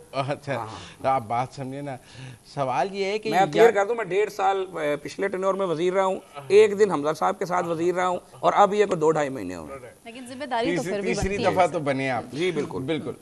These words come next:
Speaker 1: तो ये जो यंग डॉक्टर्स की हड़ताल है, ये एक, आपके पास इसका कोई हल नहीं है। आ, मैंने जब भी देखा है रियासत को यंग डॉक्टर्स के आगे सरनगू होते ही देखा है। आप एंड पे उनके मुतालबात मान जाते हैं।
Speaker 2: देखें, पहली बात तो ये है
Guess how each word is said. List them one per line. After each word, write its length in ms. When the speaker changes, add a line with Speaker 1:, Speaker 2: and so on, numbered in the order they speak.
Speaker 1:
तो 320
ये 220
जो 120
यंग 420
डॉक्टर्स 460
की 180
हड़ताल 560
है, 220
ये 160
एक, 420
आपके 400
पास 220
इसका 260
कोई 260
हल 240
नहीं 140
है। 140
आ, 120
मैंने 360
जब 280
भी 100
देखा 320
है 140
रियासत 500
को 140
यंग 320
डॉक्टर्स 380
के 120
आगे 240
सरनगू 520
होते 220
ही 80
देखा 260
है। 60
आप 140
एंड 280
पे 60
उनके 200
मुतालबात 520
मान 220
जाते 240
हैं। 360
Speaker 2:
देखें, 160
पहली 280
बात 240
तो 60
ये 180
है 100